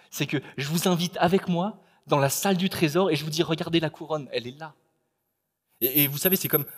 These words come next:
euh, comme autour de la Joconde ou comme à Buckingham Pala-, Buckingham Palace. Si vous voyez le, le, le trésor, tout le monde est là, tout le monde est dans la salle en train de,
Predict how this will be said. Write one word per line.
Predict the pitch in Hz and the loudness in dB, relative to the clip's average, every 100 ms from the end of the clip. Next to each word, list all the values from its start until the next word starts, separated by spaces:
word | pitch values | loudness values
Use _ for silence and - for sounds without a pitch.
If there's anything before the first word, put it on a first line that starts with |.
| - | 0
euh, | 120 117 117 113 113 - - | 2 2 0 -2 -4 -10 -4
comme | 151 | -4
autour | 147 151 | -2 2
de | 135 | 2
la | |
Joconde | 143 160 180 139 | 2 0 2 0
ou | 123 | 0
comme | 156 135 | 2 2
à | |
Buckingham | 123 139 147 147 143 131 | 0 -2 -6 -6 -2 0
Pala-, | 160 165 156 _ | 2 -2 -6 _
Buckingham | - 107 107 127 131 131 135 | -14 -12 -10 -12 -8 -6 -2
Palace. | 143 135 - - | 0 0 -2 -10
Si | - 151 | -6 -4
vous | |
voyez | 143 143 156 | 0 2 2
le, | 131 | 0
le, | 113 | -2
le | 120 117 | -2 -4
trésor, | - 151 196 185 - - _ _ _ _ _ | -2 2 2 0 -4 -20 _ _ _ _ _
tout | - 190 | 0 4
le | |
monde | 190 160 | 6 6
est | 147 | 4
là, | 135 | 2
tout | - | 0
le | 185 | 0
monde | 165 | 2
est | |
dans | 143 | 2
la | 127 | 0
salle | - 165 135 | 2 0 0
en | |
train | - | -2
de, | 143 | -2